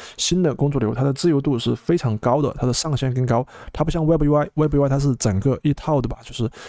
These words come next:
啊，一个网页上面所有东西都给你预设好的，你只能在这里面去做一些填空。啊，它的自由度是没有这么高的。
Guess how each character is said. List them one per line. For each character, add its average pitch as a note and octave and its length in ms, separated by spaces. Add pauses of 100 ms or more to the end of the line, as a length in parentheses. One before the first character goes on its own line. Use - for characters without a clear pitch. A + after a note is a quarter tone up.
(140)
啊， C3 140
一 C#3 100
个 D3 80
网 A2 240
页 C3+ 140
上 C3+ 100
面 A#2+ 140
所 - 160
有 C#3+ 60
东 C#3 120
西 C#3+ 160
都 D3 80
给 D3+ 80
你 A#2+ 220 (300)
预 G3 120
设 C#3+ 140
好 G2 160
的， G2 100
你 G#2+ 120
只 A2 100
能 A2 100
在 D#3 140
这 D#3 80
里 C#3+ 60
面 A2+ 120
去 A#2 120
做 C#3 180
一 - 20
些 C3 100
填 G#2+ 200
空。 D3+ 180 (880)
啊， G2+ 140
它 - 80
的 B2+ 120
自 D#3 160
由 C#3 100
度 - 160
是 A#2 160
没 A2 100
有 C3 60
这 B2 80
么 A2+ 80
高 A#2 180
的。 - 80